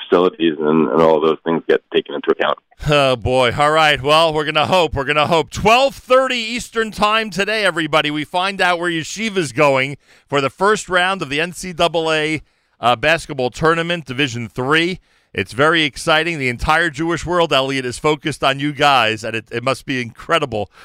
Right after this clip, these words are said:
Speaker 2: uh, what's happening up there on the campus. Continued good luck. We're gonna be following you, of course, and, uh, we look forward to some more big victories this season.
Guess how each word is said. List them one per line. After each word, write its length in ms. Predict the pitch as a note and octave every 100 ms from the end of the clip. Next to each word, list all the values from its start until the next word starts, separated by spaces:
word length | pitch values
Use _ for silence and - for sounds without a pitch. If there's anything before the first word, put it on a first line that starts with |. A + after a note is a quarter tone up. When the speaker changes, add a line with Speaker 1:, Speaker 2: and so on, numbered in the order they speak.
| - -
Speaker 2:
uh, 100 | G#2+
what's 180 | A2+ -
happening 340 | C3+ B2+ C3
up 140 | A#2+ A#2
there 140 | B2
on 120 | A#2
the 80 | A2+
campus. 560 | - B2 A2 F2 - -
Continued 560 | B2+ - D#3+ D#3+ C#3+
good 200 | C3+ B2+
luck. 380 | G#2+ C#3+ F#3+ - - _ _
We're 100 | A#2+
gonna 140 | A#2+
be 80 | A#2+
following 440 | A2 C#3+ C#3+ D3 C#3
you, 160 | C3+
of 140 | A2+ -
course, 540 | C3 D3 E3 E3+ -
and, 340 | - A#2 A2+
uh, 80 | A2+
we 80 | A2
look 160 | A#2+ -
forward 320 | D3 D3 C#3+
to 80 | -
some 140 | B2
more 180 | B2+ C#3+
big 240 | G2 C#3+
victories 460 | G#2+ C3+ A#2 G#2+ F2
this 140 | F#2
season. 340 | - G2 E2